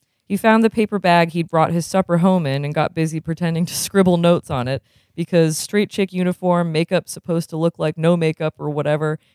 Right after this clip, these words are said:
Here came that old well-known <laughs> hard-on Shasta was always good for sooner or later. <laughs> "Does it ever, <laughs> does it ever end?" he wondered.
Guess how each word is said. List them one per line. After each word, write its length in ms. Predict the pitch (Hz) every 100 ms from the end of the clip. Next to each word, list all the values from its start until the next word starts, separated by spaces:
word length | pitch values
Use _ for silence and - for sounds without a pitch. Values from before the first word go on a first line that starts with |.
| _
Here 240 | 208 214
came 260 | - 202 196
that 140 | 175
old 280 | 185 185 165
well-known 540 | 170 185 185 196 185
<laughs> 160 | 175 -
hard-on 460 | 233 233 185 170
Shasta 480 | 214 - - 202 -
was 160 | 180 180
always 340 | 175 175 180
good 200 | 175 180
for 180 | - 170
sooner 340 | 185 - 196 160
or 60 | 139
later. 360 | 139 135 139 160 - -
<laughs> 280 | _ _ _
"Does 200 | 202 202
it 80 | 226
ever, 460 | 233 226 233 240 190 233
<laughs> 80 |
does 200 | - 285 220
it 80 |
ever 260 | 220 226 202
end?" 260 | 190 202 220
he 120 | 208
wondered. 420 | 196 202 202 208